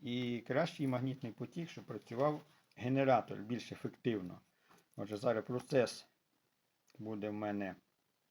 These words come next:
підбору катушок для виготовлення статора аксіального гідро-,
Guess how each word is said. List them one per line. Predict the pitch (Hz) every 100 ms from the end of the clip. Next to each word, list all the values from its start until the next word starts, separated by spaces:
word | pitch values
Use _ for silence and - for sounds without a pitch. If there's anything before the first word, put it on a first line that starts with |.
| _ _ - - _
підбору | 139 127 143 120 107
катушок | 113 - 190 202 165 -
для | 123 107
виготовлення | 127 156 143 - 117 113 104
статора | - 139 160 123 110
аксіального | - 113 123 120 110
гідро-, | 104 104 104